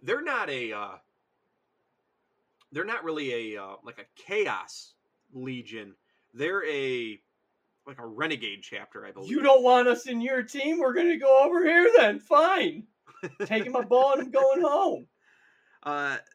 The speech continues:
Speaker 1: their, their whole thing, I, I do like their story. Um, I, I haven't done as deep a dive into them as I have some of the other, uh, bigger legions, but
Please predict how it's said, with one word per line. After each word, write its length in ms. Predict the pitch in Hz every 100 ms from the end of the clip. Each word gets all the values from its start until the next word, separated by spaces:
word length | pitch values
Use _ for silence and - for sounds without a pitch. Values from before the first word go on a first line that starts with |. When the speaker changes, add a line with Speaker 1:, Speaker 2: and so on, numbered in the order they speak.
| _ _ - 160
Speaker 1:
their, 180 | 190 185
their 180 | 196 240
whole 140 | 254
thing, 300 | 233 190 175 156
I, 420 | - 170 - 175
I 40 |
do 260 | 165 190 262
like 220 | 190 190
their 200 | 139 143
story. 880 | 139 - - 139 139 143 147 147 151 _ _ _ _
Um, 360 | - 123 117 117
I, 140 | 131 147
I 140 | 143 175
haven't 340 | 208 196 139
done 180 | 135 135
as 200 | 123 - -
deep 200 | 135 131
a 60 |
dive 340 | 117 117 117 113
into 140 | 107
them 180 | 110 110
as 100 | 107
I 80 | 104
have 140 | 110
some 120 | 117
of 40 | 104
the 100 | 107
other, 280 | 104 98 90 _ _ _
uh, 160 | - 123
bigger 320 | 131 120 113
legions, 500 | 107 117 110 107 101
but 140 | -